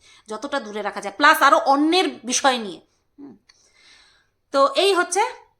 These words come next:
কথা। চশমাটা তুই বলছিস তোকে বুড়ো বুড়ো লাগছে। না, এখনকার দিনে ওই ইয়াং মেয়েরা এই টাইপের চশমাই পরে। আমার যেটা চশমা সেটা দশ বছর আগের, ওই সময় ওই রকমটাই চলছিল, এখন আর ওটা চলে না। এখন ওই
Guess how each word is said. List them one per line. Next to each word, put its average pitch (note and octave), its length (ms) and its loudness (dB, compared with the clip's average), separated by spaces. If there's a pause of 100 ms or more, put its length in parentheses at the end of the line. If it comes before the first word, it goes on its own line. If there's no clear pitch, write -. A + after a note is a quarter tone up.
(400)
কথা। B3+ 300 -2 (1500)
চশমাটা F#4 680 4 (520)
তুই C#4+ 100 -8
বলছিস D#4+ 320 -4
তোকে E4 160 -6
বুড়ো C#4 220 -4
বুড়ো D#4 200 0
লাগছে। D4 340 -2
না, A3 380 -4 (100)
এখনকার A#3+ 480 -10
দিনে C4 340 -8
ওই A3 120 -10
ইয়াং A3+ 600 -8
মেয়েরা A#3 500 -4 (260)
এই A3+ 140 -12
টাইপের A#3 380 -10
চশমাই B3 340 -10
পরে। A#3+ 240 -8 (400)
আমার C4 380 0
যেটা C#4+ 220 -4
চশমা C#4 300 -6
সেটা C4 200 -10
দশ A3+ 260 -4
বছর B3+ 280 -6
আগের, G#3 340 -4 (140)
ওই A#3 100 -6
সময় C4+ 440 -6
ওই A#3+ 100 -10
রকমটাই C4+ 420 -8
চলছিল, B3+ 420 -8 (280)
এখন B3+ 260 -10
আর B3 120 -4
ওটা A#3+ 160 -8
চলে A3 240 -6
না। C4+ 160 -6
এখন A3 240 -8
ওই A3 120 -10